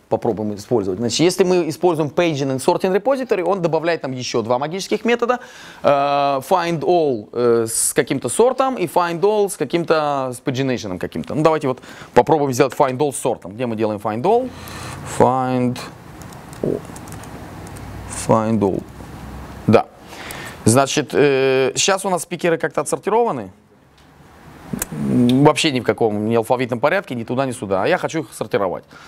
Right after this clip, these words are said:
Значит, во-первых, я скажу, что мы наследуемся не от crad repository, а от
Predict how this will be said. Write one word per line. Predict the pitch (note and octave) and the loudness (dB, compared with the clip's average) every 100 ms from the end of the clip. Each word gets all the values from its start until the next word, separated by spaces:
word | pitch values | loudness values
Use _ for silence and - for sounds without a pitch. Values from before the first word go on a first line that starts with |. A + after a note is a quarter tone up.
| - - - | -20 -18 -4
Значит, | A2+ - - | -2 -2 -2
во-первых, | A#2+ B2+ G#3 A3+ F#3 | 2 4 4 0 2
я | E3+ E3+ | 2 2
скажу, | - D3 C3 C#3 G#2 F2+ | 2 0 2 -2 -2 -6
что | - B2 | -2 0
мы | B2 C#3 | 2 2
наследуемся | A#2+ C#3 C3 A#2 G2+ - | 0 0 0 0 -4 -2
не | A2+ B2+ | 0 0
от | - | 0
crad | C3+ A#2+ | 0 2
repository, | A2 G2 A2 G2+ F#2 G2 F#2+ | 0 -2 -4 -4 -2 0 2
а | G#2+ G#2+ | 2 2
от | F#2+ - | -2 -10